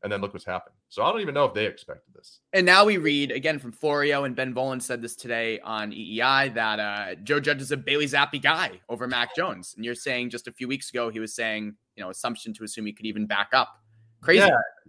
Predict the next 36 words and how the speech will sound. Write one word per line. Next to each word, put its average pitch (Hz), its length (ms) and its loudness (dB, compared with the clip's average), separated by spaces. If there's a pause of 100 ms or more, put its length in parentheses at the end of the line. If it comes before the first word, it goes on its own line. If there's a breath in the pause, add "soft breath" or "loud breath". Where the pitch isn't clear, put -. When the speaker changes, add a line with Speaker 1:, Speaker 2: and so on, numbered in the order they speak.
Speaker 1:
Yeah. 180 280 4
I, 135 280 4
I - 20 6
don't, 165 240 2
you 139 160 -2
know, 139 140 4
and 139 260 0
again, 143 300 4
maybe 156 240 0
he 143 120 -4
was 143 200 -4
just - 580 -10
giving 110 220 -4
a 117 40 -2
Patriots 104 460 -6
answer. 98 320 -4
I 113 140 4
don't 113 80 0
know, 120 160 2
but 107 160 2
it 110 80 0
just, - 340 -10
it, 123 180 -4
maybe 135 200 0
he 131 40 0
was 127 80 0
just 139 160 -10
tempering 113 360 -4
expectations, 101 760 -6
which 98 140 -8
Speaker 2:
Sure. 95 60 -6
Speaker 1:
is - 100 -12
fair. 131 260 4
But 101 220 0
I 113 100 0
think, 120 320 -8